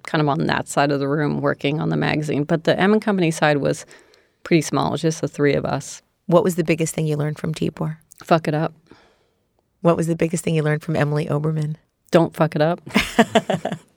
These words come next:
Speaker 2: You worked at the firm Bureau for two years and then went on to join Emily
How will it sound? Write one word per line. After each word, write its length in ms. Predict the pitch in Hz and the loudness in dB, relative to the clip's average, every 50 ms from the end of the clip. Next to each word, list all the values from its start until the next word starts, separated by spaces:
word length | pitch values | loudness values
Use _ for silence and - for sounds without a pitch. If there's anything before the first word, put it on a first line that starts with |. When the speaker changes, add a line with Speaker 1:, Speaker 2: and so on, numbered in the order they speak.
| _ _ _ - - - - - - - 294 240 - _ | _ _ _ -12 -6 -4 -2 -2 -2 -2 -4 -6 -8 _
Speaker 2:
You 320 | - 202 202 196 190 185 | 0 4 4 6 6 4
worked 340 | 180 - - 190 185 185 - | 4 4 4 4 4 4 2
at 120 | 196 175 165 | 0 2 4
the 100 | 175 170 | 2 2
firm 380 | - - 160 160 151 147 147 | 4 2 2 2 2 -2 -4
Bureau 500 | 143 160 151 147 151 156 147 139 139 139 | -2 0 2 4 4 6 6 4 2 0
for 160 | 135 - - | -2 -2 -4
two 200 | 151 - - - | -4 -2 0 0
years 600 | 156 151 151 147 147 143 147 143 139 143 143 135 | 2 2 2 2 2 2 2 2 0 -2 -2 -2
and 180 | - 143 139 139 | -2 -4 -2 -2
then 220 | 139 143 143 143 | -2 -2 -2 -2
went 160 | 143 147 139 139 | -2 -2 0 0
on 220 | 135 135 135 135 | -2 -2 -2 -2
to 100 | - 156 | -2 -4
join 380 | 135 - 170 185 202 175 151 143 | 0 2 4 6 6 4 4 2
Emily 560 | - 135 139 135 139 143 139 139 139 143 | 0 0 -2 -2 -2 -2 -2 -2 -2 -4